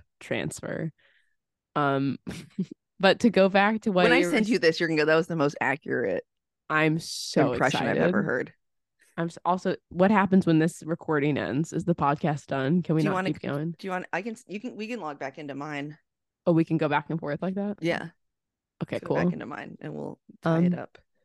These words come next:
Speaker 1: we'll tie it up. I think it's good you've m-, emailed your manager though, 'cause even if that's not something you wanna do, even if, like, being on late night isn't, like, a goal that you had or something that, like, you, like, feels very you, like, you know,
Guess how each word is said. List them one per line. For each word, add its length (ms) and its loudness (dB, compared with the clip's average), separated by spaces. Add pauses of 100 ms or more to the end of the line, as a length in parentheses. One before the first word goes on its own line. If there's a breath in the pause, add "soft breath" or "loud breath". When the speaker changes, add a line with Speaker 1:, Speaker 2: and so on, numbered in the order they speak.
(580)
Speaker 1:
we'll 160 -10
tie 80 -8
it 60 -10
up. 140 -12
I 120 4
think 160 6
it's 140 6
good 240 6
you've 160 4
m-, 120 4
emailed 380 4
your 100 0
manager 480 -2
though, 380 -8
'cause 160 2
even 200 4
if 160 4
that's 340 0
not 200 -2
something 300 4
you 180 2
wanna 380 0
do, 220 0
even 200 -2
if, 140 -2
like, 320 -4
being 140 -2
on 160 -2
late 240 -2
night 200 -2
isn't, 200 -4
like, 180 -6
a 60 -4
goal 280 -2
that 140 0
you 140 2
had 500 -4 (680 soft breath)
or 140 0
something 320 -2
that, 120 0
like, 180 -2
you, 180 -2
like, 260 -2
feels 280 2
very 280 2
you, 580 -8
like, 240 -8
you 100 -6
know, 400 -8